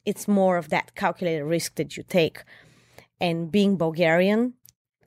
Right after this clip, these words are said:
I've realized in retrospect, is really what gives me that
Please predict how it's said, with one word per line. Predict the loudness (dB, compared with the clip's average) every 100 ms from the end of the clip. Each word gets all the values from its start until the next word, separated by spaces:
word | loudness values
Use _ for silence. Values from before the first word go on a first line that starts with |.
| _ -2
I've | -2 0
realized | 2 2 2 0 -4
in | -6 -6
retrospect, | -6 -8 -8 -2 -2 -2 -2
is | 4 4 2 -4 -12 0
really | 2 4 0
what | -4 -10 -8
gives | -6 -6 -6
me | -10 -6
that | -2 -2 -2 -6 -14